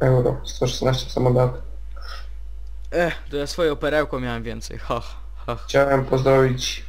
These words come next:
Speaker 1: M W, jak, M Waxi P L. Liczę, że on nas też pozdrowi.
Speaker 2: No,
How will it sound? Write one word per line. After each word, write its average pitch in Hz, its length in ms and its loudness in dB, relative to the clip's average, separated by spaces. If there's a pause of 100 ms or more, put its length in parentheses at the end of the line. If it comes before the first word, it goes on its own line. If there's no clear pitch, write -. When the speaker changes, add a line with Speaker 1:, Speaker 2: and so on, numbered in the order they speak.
(140)
Speaker 1:
M 131 360 6
W, 123 560 4 (280)
jak, - 240 0 (240)
M 131 300 4
Waxi 135 800 2
P 123 180 6
L. 147 220 4 (760)
Liczę, 127 320 2
że 127 240 6
on 123 100 4
nas 123 180 0
też 123 160 -2
pozdrowi. 120 640 2 (840)
Speaker 2:
No, 123 360 -6